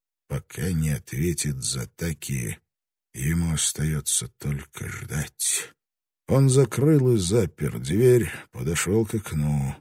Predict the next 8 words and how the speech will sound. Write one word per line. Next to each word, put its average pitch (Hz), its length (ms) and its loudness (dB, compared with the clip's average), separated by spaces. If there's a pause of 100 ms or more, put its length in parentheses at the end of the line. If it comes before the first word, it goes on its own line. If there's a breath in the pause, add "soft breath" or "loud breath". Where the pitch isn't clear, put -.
(320)
Внизу 76 520 2
его 87 260 2
военачальники 85 800 0
и 85 100 0
советники 87 680 0
расходились 85 800 -2
по 80 160 -4
домам. 85 560 0